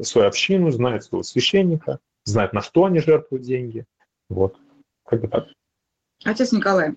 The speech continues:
Speaker 2: а вот у меня еще такой вопрос. А вообще, э, Русская Православная Церковь, она же занимается каким-то, ну, бизнесом?
Speaker 1: Ну, тут можно сказать, э, э, что мы занимаемся, э, реализацией товаров религиозного назначения.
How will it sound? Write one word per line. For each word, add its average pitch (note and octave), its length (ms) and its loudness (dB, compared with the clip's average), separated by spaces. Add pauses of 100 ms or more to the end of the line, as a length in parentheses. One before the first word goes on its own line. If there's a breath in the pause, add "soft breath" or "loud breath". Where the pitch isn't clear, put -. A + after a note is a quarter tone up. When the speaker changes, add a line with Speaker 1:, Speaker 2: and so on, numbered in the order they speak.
Speaker 2:
а G3+ 140 0
вот A#3+ 280 -2
у G#3 100 -2
меня A#3+ 160 6
еще - 120 -2
такой A#3+ 220 2
вопрос. A3+ 400 2
А F#3+ 100 2
вообще, B3 460 2 (300 soft breath)
э, F3+ 300 2
Русская A3 440 4
Православная G3+ 680 0
Церковь, - 360 -2
она G#3+ 220 2
же G#3 120 -2
занимается A#3 480 4
каким-то, F#3 400 -6 (320)
ну, G3 300 -6
бизнесом? D3+ 680 -4 (1800 loud breath)
Speaker 1:
Ну, D3 320 4
тут E3 180 -2
можно E3+ 240 2
сказать, D#3 460 2
э, B2 520 6 (240)
э, B2 320 4
что C#3 220 0
мы D3 300 0
занимаемся, A#2+ 840 2 (340)
э, G2+ 120 2
реализацией C3+ 760 2
товаров C#3 400 2
религиозного A#2 540 0
назначения. A#2 480 -6